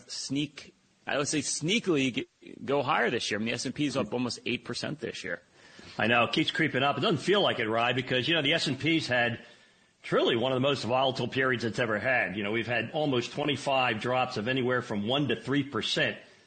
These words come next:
Speaker 2: on a daily basis since October. I mean, that's extreme volatility. And, and of course, nobody minds volatility when the market goes up. Like, upside volatility is, is my <laughs> favorite. You know, it's only,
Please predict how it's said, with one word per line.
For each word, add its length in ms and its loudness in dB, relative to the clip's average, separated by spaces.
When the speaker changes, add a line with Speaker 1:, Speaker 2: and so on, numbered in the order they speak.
Speaker 2:
on 100 -2
a 60 0
daily 340 2
basis 480 0
since 240 -2
October. 580 0
I 40 -4
mean, 40 2
that's 160 2
extreme 400 0
volatility. 640 2
And, 120 -4
and 120 0
of 40 -4
course, 280 0
nobody 360 4
minds 400 2
volatility 1000 2
when 300 0
the 60 2
market 440 0
goes 320 2
up. 260 2
Like, 200 0
upside 400 2
volatility 640 2
is, 100 -2
is 200 -2
my 220 2
<laughs> 120 -8
favorite. 420 0
You 100 0
know, 180 2
it's 200 -4
only, 320 2